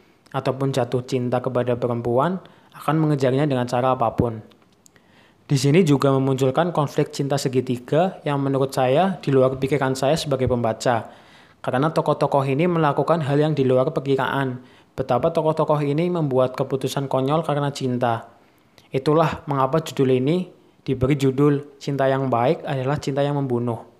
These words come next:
Lalu muncul tokoh yang bernama Rius Bejat, yang ternyata tokoh ini yang akan membawa kita ke dalam kisah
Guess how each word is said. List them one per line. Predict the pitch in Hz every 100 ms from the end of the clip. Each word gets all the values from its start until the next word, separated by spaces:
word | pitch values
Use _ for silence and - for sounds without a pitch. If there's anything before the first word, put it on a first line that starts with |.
| _ - - _ 127
Lalu | 135 170
muncul | 165 151 156
tokoh | 147 135 156
yang | 170 143
bernama | 135 127 131 143
Rius | 147 131
Bejat, | 123 120 135 107 - - - -
yang | 127 123
ternyata | 123 123 117 - 156 185 - - _ -
tokoh | 135 143 135
ini | 127 160
yang | 156 156
akan | 151
membawa | 139 127 117
kita | - 123 156
ke | 160
dalam | 135 123 120
kisah | 120 127